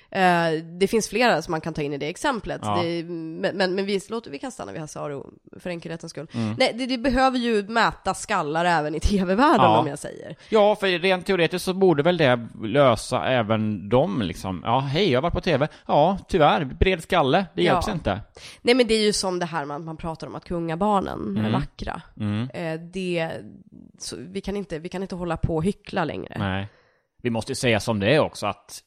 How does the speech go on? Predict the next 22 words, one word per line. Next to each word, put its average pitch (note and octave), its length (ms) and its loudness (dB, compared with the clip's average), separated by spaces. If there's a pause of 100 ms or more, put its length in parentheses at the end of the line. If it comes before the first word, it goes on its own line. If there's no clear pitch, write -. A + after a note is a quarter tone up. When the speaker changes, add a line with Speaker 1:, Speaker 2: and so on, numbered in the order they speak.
Speaker 2:
ja, D#3+ 160 0
Speaker 1:
Enorma B3+ 500 6
huvuden. - 560 -8
Speaker 2:
när D#3 340 -4
man C3+ 220 0 (100)
tog G#2 220 0
in D3+ 260 -2
en A2 180 -2
gång G#2+ 160 -2
i G2 40 -6
tiden F#2+ 540 -6
en G#2+ 120 -8
bred F#2+ 220 -4
skalle F#2 480 -4 (140)
i A#2 300 -4
kungafamiljen, F#2+ 920 -4
ja, D#3 420 0
då A#2+ 140 -4
får - 140 -10
man D#3+ 120 -2
väl E3+ 100 -4
ändå B2 340 0